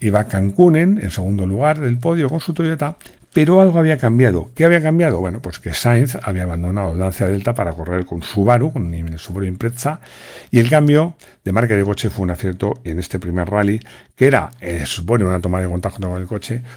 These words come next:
pues se subió al tercer lugar del podio. Y pensaréis, ¿no hay Fórmula uno? ¿Ya hemos acabado? Pues no, no hemos acabado, porque vamos a hablar, vamos a hablar de Slot, porque hice un reportaje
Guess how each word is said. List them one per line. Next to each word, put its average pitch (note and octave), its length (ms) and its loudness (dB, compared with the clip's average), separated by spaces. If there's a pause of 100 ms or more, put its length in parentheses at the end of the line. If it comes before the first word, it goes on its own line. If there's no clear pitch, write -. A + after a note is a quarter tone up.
(160)
pues - 160 -10
se F2+ 100 -10
subió F2+ 420 -2
al E2+ 240 -4
tercer F2 520 -4
lugar F2 440 0
del C#2 180 -10
podio. - 340 -14 (680)
Y B2+ 80 4
pensaréis, B2 540 4
¿no G2 60 2
hay G2+ 60 2
Fórmula A2 360 2
uno? C#3+ 220 4
¿Ya G#2+ 60 2
hemos G2 160 0
acabado? F#2 320 0
Pues F#2+ 160 4
no, B2 220 4 (540)
no B2 100 2
hemos A#2+ 180 4
acabado, A#2+ 400 2
porque E3+ 460 0 (400)
vamos B2+ 260 6
a A#2 40 4
hablar, A#2 340 2
vamos A#2 320 4
a G#2 60 0
hablar G#2+ 240 2
de F2 100 -4
Slot, D#2+ 360 -10
porque G2 600 0 (440)
hice E3+ 320 0
un D#3+ 280 2
reportaje D3 640 -6